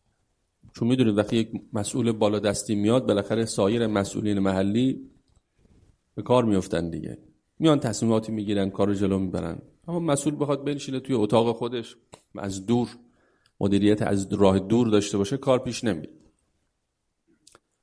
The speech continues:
این اذلة علی المؤمنین، حالا آقایون در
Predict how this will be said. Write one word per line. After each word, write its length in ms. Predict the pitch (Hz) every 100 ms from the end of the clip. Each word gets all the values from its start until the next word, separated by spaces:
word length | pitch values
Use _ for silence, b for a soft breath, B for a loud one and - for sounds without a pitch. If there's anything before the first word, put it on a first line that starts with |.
| _
این 200 | - 139
اذلة 400 | 127 113 147 131
علی 380 | 117 120 123 117
المؤمنین، 720 | 117 113 117 117 120 151 160
حالا 480 | 135 117 135 135 - - _ _ _ _
آقایون 400 | 110 110 127 123
در 320 | 117 107